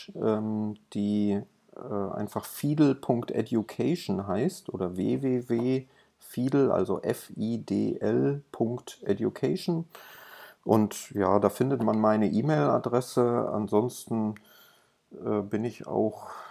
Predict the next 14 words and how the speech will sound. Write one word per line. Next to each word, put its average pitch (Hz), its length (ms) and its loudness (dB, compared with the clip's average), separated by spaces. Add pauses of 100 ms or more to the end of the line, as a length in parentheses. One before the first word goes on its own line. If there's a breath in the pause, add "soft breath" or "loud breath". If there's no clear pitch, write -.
(460 loud breath)
äh, 101 420 -4 (1120)
im, 101 800 -2 (160)
auf 104 120 2
der 104 100 6
MetaMost-Plattform 139 1300 2
vom 113 300 -2
Hochschulforum 117 800 0
Digitalisierung. 107 1160 0 (920 loud breath)
Das, - 560 -10 (560)
was - 260 -8
ich - 200 -2
finde, 123 280 4
ist 107 220 2
eine 104 340 2